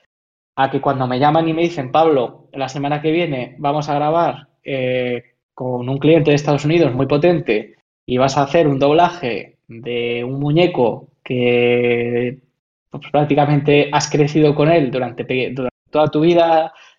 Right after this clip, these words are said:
desde que era pequeño", que, bueno, que creo que en alguna entrevista más lo he comentado, pero bueno, era el señor Potato, mister Potato, el muñeco de Toy Story, pues cuando te dan ese papel, pues dices, "Ostras, guau". Y ahí es cuando, pues,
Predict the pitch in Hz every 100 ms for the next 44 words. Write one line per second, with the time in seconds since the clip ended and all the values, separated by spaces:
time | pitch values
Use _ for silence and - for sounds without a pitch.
0 | _ 165 151 156 165 160 160 185 170 113
1 | 120 - - 139 113 110 - 127 127 127
2 | 123 123 131 127 127 123 127 127 127 -
3 | - 123 120 120 117 139 139 123 127 120
4 | 123 123 120 110 131 143 147 147 139 160
5 | 160 - _ _ _ _ - 127 139 131
6 | 127 135 165 170 - _ _ _ _ _
7 | _ _ _ _ - 127 131 139 143 139
8 | 143 135 - 175 175 - - _ _ _
9 | - 117 - 120 117 - 123 143 156 156
10 | 160 151 147 185 180 180 175 123 123 -
11 | 113 113 - 120 113 120 120 - - _
12 | _ - _ 139 123 139 151 139 127 123
13 | 113 -